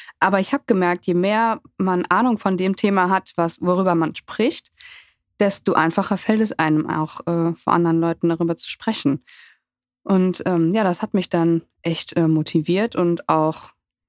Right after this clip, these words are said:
selbstbewusster gemacht. Ähm, ja, und mich auch für, für die Zukunft einfach geprägt. Und ja, danach, äh,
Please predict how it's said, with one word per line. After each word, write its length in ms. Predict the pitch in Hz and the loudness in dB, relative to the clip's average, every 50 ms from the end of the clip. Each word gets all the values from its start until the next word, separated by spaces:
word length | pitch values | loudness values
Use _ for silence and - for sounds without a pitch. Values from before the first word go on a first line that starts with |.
| _ _ | _ _
selbstbewusster 760 | _ - 240 240 - - - 160 143 143 143 - - - 147 143 | _ -2 -2 -2 -2 0 0 0 2 0 -2 -4 -2 -2 -2 0
gemacht. 520 | 147 147 156 170 220 262 - - - - _ _ _ _ _ _ _ _ - - | 2 2 2 0 -2 -4 -6 -12 -20 -20 _ _ _ _ _ _ _ _ -18 -10
Ähm, 440 | - 190 190 185 185 190 190 190 - _ _ _ _ _ _ _ _ _ _ _ _ _ _ - | -4 -2 -2 0 0 -2 -2 -4 -6 _ _ _ _ _ _ _ _ _ _ _ _ _ _ -6
ja, 160 | - 196 185 165 | -2 0 0 2
und 200 | 160 170 170 - | 2 0 0 0
mich 260 | 202 190 - - - | -2 -2 -2 -2 0
auch 220 | - 180 175 - - | 0 0 0 -2 -6
für, 420 | - - 202 196 190 185 190 208 _ _ - - - - _ _ _ _ _ | -8 -4 -2 -2 0 -2 -2 -6 _ _ -20 -20 -20 -20 _ _ _ _ _
für 120 | - 214 196 | -4 -2 -2
die 80 | 190 | -2
Zukunft 420 | - - 185 180 - 202 196 - - | -2 -2 -4 -2 0 -2 -2 -2 0
einfach 280 | - 165 165 196 190 - | -2 -2 0 -2 -2 -2
geprägt. 560 | 190 165 - - 185 180 196 214 208 - - | -4 -6 -4 -2 -2 -2 -2 -2 -4 -8 -6
Und 460 | - 196 190 185 190 185 180 - - - _ _ _ _ _ _ _ _ _ _ _ _ _ _ _ _ _ _ - - - - _ _ _ - | -4 -2 -2 0 -2 -2 -4 -8 -12 -20 _ _ _ _ _ _ _ _ _ _ _ _ _ _ _ _ _ _ -20 -20 -20 -20 _ _ _ 0
ja, 220 | 302 285 208 175 | 0 2 2 2
danach, 480 | 151 175 170 175 175 190 220 - - - | 2 2 2 2 2 2 0 -2 -4 -4
äh, 300 | - 220 220 214 208 | -2 0 0 0 0